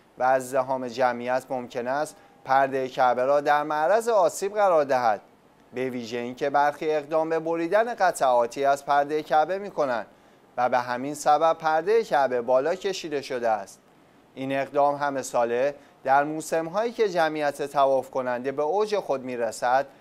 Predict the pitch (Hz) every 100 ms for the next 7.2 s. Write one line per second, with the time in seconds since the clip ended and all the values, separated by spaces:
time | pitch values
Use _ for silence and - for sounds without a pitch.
0 | _ - 143 151 175 196 202 - 147 123
1 | 104 - _ _ _ _ 120 127 131 127
2 | 127 127 120 110 117 131 151 - _ -
3 | 147 143 165 160 160 170 220 240 - 147
4 | 127 120 123 127 131 131 143 147 156 170
5 | - 170 170 170 175 175 175 175 175 175
6 | 185 220 202 185 156 143 143 185 170 131
7 | 101 -